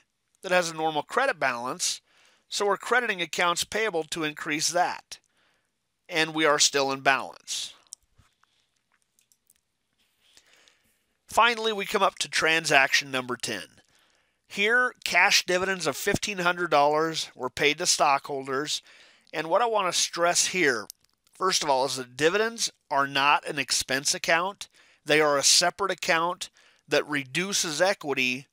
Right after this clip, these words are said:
similar to expenses, but they're not an expense account.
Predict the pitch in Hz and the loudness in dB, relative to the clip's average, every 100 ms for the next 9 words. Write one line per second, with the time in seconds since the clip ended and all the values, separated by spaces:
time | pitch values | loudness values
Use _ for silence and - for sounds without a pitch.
0 | _ _ - - 269 311 240 170 - 131 | _ _ 4 6 6 4 2 0 0 -2
1 | - - 127 123 147 139 143 143 139 135 | -2 -4 -4 -2 -4 -4 -4 0 -2 0
2 | 147 156 139 - 117 123 - 127 120 - | 2 2 0 -6 -10 -6 -4 -4 -2 -4
3 | - 127 90 - | -6 -10 -10 -16